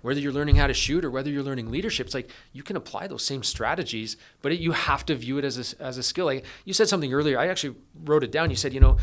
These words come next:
people don't see leadership as a problem. They don't see it as a skill, and they don't see it as a solution. It's like, I gotta remember that, 'cause that's exactly it. And I did not see leadership as a skill. I thought it was an innate quality,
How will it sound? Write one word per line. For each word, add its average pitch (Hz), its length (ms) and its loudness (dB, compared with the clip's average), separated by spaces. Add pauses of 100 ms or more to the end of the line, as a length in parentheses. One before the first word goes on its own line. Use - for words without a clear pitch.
(120)
people 143 200 -2
don't 151 180 -2
see 135 100 -4
leadership 135 380 -4
as 127 100 -8
a 120 40 -8
problem. 147 280 -4
They 143 60 -4
don't 139 160 -6
see 147 100 -4
it 139 80 -6
as 127 140 -8
a 127 40 -6
skill, 143 200 -6
and 165 80 -6
they 139 40 -6
don't 139 160 -6
see 139 120 -4
it 123 40 -4
as 127 120 0
a - 40 0
solution. - 520 -4 (720)
It's 120 100 -6
like, 120 80 -4
I 135 80 4
gotta 151 160 4
remember 127 320 2
that, 92 220 4
'cause - 80 -12
that's - 440 -4 (140)
exactly 120 560 -2
it. 131 80 -2
And 107 100 -6
I 135 140 0
did 139 180 -4
not 123 280 -6
see 120 160 -6
leadership 113 400 -8
as 110 80 -10
a 104 40 -12
skill. 113 220 -6
I 117 80 -4
thought 123 160 -6
it 120 60 -6
was 110 100 -8
an 110 100 -8
innate 127 280 -2
quality, 156 520 -2